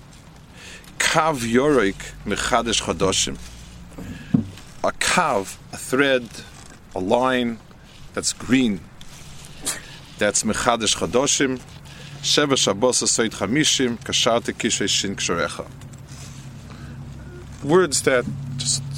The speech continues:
don't seem to be thrown together. Doesn't, doesn't, uh, doesn't mean anything to us, especially. I like to try a little bit mispoinen. These are, I mean, we'll, we'll touch on two or three of the terms that he used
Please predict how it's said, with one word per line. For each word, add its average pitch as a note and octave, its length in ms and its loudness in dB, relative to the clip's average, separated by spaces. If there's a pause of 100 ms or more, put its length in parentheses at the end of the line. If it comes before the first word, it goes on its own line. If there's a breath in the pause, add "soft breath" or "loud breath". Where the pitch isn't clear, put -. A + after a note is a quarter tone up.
(220)
don't A2 200 2
seem - 360 2
to A#2 120 2
be G#2+ 100 4
thrown A2+ 240 4
together. C3 320 4
Doesn't, A2 320 2
doesn't, A#2+ 440 2
uh, G#2 360 6 (260)
doesn't G2 280 -4 (280)
mean C3 160 4
anything G2+ 300 0
to F#2+ 80 -2
us, - 160 0
especially. - 500 0 (1400 loud breath)
I - 20 0
like E3+ 220 2
to - 160 0
try D3 240 6
a C3 40 4
little C3 200 6
bit B2+ 200 2
mispoinen. A#2+ 680 4
These A2 200 2
are, A2 240 4 (240)
I - 120 -10
mean, A#2 320 2 (500)
we'll, B2 220 0
we'll A#2+ 160 -2
touch - 600 0 (280)
on G#2+ 360 0 (360)
two D3 180 6
or B2 40 6
three C3+ 280 2
of G#2 200 0
the A2 120 2
terms A#2+ 580 0
that G#2+ 140 2
he G#2 60 0
used A#2 480 0